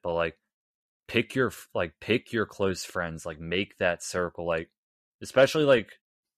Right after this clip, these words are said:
if, like, some of you listening, like, leave high school, go to college, like, pick, like, your really close friends and just keep them close, like,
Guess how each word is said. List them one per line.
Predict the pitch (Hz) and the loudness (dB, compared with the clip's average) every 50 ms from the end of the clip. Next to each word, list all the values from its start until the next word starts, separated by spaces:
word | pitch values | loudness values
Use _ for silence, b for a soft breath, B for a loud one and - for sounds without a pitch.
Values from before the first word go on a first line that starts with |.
| _ _ _ _ - | _ _ _ _ -6
if, | 110 95 | 0 2
like, | 104 98 85 | 2 2 2
some | - 104 98 | 0 -2 -2
of | 95 | 0
you | 92 92 90 | 0 0 0
listening, | 92 90 - - 90 87 82 | 0 -2 -2 -4 -8 -6 -4
like, | 82 82 76 - | -6 -6 -6 -4
leave | 87 87 85 - | -4 -6 -4 -2
high | - 87 87 85 | 0 0 0 0
school, | - - - 98 90 85 | -4 -8 -8 -6 -6 -6
go | 82 78 87 82 | -4 -4 -4 -4
to | 80 80 | -4 -4
college, | - - 90 87 82 85 85 87 87 85 85 | -6 -2 0 0 2 2 0 0 -2 -2 -4
like, | 87 82 82 80 80 - _ _ _ _ _ _ _ _ _ _ _ _ _ _ _ - | -4 -4 -2 -4 -4 -6 _ _ _ _ _ _ _ _ _ _ _ _ _ _ _ 0
pick, | - 110 120 - - - | 4 4 4 4 2 2
like, | 127 110 101 90 - | 4 4 4 2 0
your | 98 92 85 | -2 -2 -2
really | 80 85 87 92 92 90 87 | -2 -2 -2 0 0 -2 -4
close | - - - 92 85 80 - - | -6 -6 -6 -4 -4 -4 -6 -10
friends | - - 90 85 82 80 80 - | -10 -6 -6 -4 -4 -6 -8 -10
and | 90 87 85 82 | -10 -10 -8 -8
just | 78 82 78 - | -10 -10 -12 -10
keep | - - 104 95 87 - | -8 -6 -6 -6 -4 -4
them | - 85 82 80 | -6 -6 -6 -6
close, | - - 85 82 80 78 78 - - - - | -6 -2 0 0 0 -2 -4 -6 -10 -10 -6
like, | 90 85 80 80 82 - | -4 -2 -2 -2 -4 -6